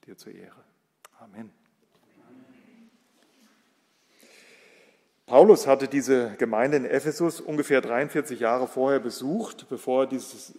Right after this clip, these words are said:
bevor der Brief oder dieses Sendschreiben an die Gemeinde in Ephesus als Teil der Offenbarung geschrieben wurde. Und die Gemeinde war bei ihrer Gründung von einer starken Hingabe und auch von einer starken Liebe an den Herrn Jesus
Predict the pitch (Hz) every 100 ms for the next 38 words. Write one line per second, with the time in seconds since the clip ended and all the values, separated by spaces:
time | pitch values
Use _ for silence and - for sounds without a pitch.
0 | - - - 127 123 120 - 110 147 196
1 | - - - 123 117 117 113 - 139 180
2 | 107 110 120 135 98 117 120 120 113 123
3 | 117 110 - 135 123 - 107 - - -
4 | 147 120 123 - - - - - 113 113
5 | 113 101 107 117 120 110 - 117 123 104
6 | 92 - - _ _ _ _ _ _ _
7 | - 151 127 131 127 170 220 123 127 139
8 | 135 123 117 117 120 139 165 175 - -
9 | - _ - 120 117 - 120 139 165 160
10 | 113 196 208 113 113 123 131 117 113 131
11 | 120 - 110 110 - 120 147 185 123 131
12 | - - - _ - 113 120 123 120 113
13 | 117 131 127 - -